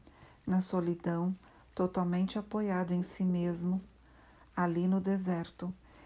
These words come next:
ele se preparou para a sua missão. Ele identificou que o grande ser solar, tão esperado, logo chegaria à Terra. Então João começou a preparar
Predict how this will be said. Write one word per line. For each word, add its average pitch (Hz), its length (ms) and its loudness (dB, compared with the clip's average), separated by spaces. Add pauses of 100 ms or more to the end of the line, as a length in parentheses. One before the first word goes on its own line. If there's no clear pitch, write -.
(120)
ele 202 220 4
se 202 160 -4
preparou 208 680 2
para 180 260 0
a 185 40 -2
sua 175 260 -2
missão. 175 540 -2 (1000)
Ele 196 400 4
identificou 196 1200 2 (240)
que - 140 -2
o 170 60 0
grande 208 520 0
ser 190 260 0
solar, 180 600 -2 (280)
tão 247 220 2
esperado, 180 800 -2 (460)
logo 220 340 4
chegaria 208 540 2
à - 20 -4
Terra. 170 540 -4 (920)
Então 185 440 2
João 175 580 2 (380)
começou 190 540 2
a 214 60 0
preparar 202 720 -2